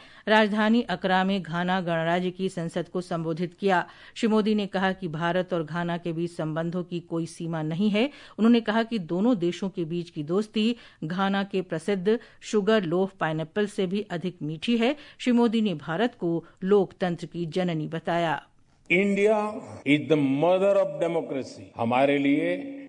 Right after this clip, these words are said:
Speaker 2: लोकतंत्र एक system नहीं बल्कि संस्कार है। हजारों वर्षों से लोकतंत्र ने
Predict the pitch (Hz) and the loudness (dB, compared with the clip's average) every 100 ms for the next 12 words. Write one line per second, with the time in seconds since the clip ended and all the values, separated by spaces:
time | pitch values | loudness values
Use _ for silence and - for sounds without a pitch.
0 | - 110 123 147 151 147 - - 139 143 | -8 -2 4 6 6 2 -10 -2 0 2
1 | 156 143 139 - 147 - - 165 151 147 | 4 2 2 0 -2 -2 0 2 4 4
2 | 131 139 156 - - - 90 104 110 - | 4 2 -4 -10 -16 -16 0 4 4 2
3 | - 110 - - 110 104 - 107 101 95 | -2 -2 0 2 2 0 0 2 2 0
4 | 85 - - - - - 175 190 220 226 | -2 -4 -10 -12 -14 0 2 4 4 2
5 | 226 220 196 143 156 170 - 190 190 - | 2 2 -2 0 0 0 -4 -2 -2 0
6 | 180 165 127 131 156 - - 156 160 180 | 0 2 2 4 4 2 -2 -2 0 -2
7 | 185 202 202 - | -2 -4 -8 -12